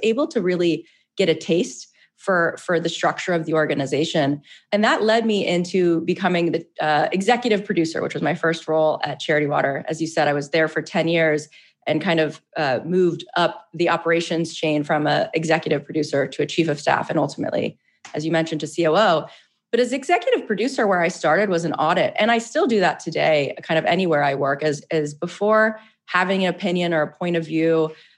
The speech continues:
or a perspective, is listening and learning. So I do a kind of learning tour, not just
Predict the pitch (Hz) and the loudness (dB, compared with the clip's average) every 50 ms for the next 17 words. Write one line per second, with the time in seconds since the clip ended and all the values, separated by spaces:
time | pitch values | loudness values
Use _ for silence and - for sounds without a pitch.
0 | _ _ - 170 160 151 151 - 175 165 - - 165 160 160 - 170 160 151 147 | _ _ -2 0 0 0 0 -2 -6 -6 -2 -2 -2 -2 0 0 -2 -2 0 -2
1 | - - 165 156 160 175 185 190 - 254 269 254 208 180 151 139 139 160 185 196 | -4 -6 -4 -2 -2 -2 -2 0 0 0 0 2 2 2 0 0 0 0 0 0
2 | 151 160 160 - 160 165 160 170 170 170 170 - 180 175 160 151 147 147 151 165 | 0 -2 -2 -2 -2 0 0 0 -2 -2 -2 -2 -2 -2 -2 -2 -2 -2 -2 -2
3 | 185 185 175 - - 175 160 156 160 170 175 202 - - 247 226 - - - | -2 -4 -6 -4 -2 0 0 2 2 2 0 0 0 0 -2 -2 -2 -8 -18